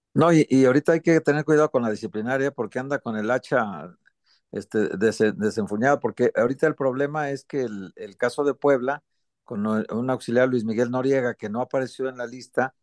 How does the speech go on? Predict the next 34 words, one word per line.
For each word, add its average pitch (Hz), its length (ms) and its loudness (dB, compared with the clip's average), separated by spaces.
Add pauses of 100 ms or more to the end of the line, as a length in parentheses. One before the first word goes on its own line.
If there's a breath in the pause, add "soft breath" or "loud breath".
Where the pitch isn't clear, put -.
(120)
inicial, 123 520 2 (320 soft breath)
fue 139 160 2
suficiente 131 540 -4
para 113 220 -2
quitarle 147 400 0
los 123 160 -6
puntos. 180 480 -6
Eso 127 180 -6
es 135 80 -6
gravísimo, 127 720 -6 (300 soft breath)
pues 110 120 -2
le 110 100 2
quitan 139 220 0
los 139 140 -2
puntos 139 340 -2
por 120 200 4
eso. 175 340 2 (360)
También 156 440 2
en 175 160 0
el 143 100 -4
Pachuca 165 600 -4 (220)
presentaron 131 640 0
ayer 143 260 0
a 139 80 2
Osama 151 480 -2
Idrissa, 147 640 -6 (180)
es - 200 -10
un 127 80 -12
jugador 123 300 2
marroquí 131 640 -2
que 117 100 -4
nació 107 220 -2
en 117 80 0
Holanda 135 480 2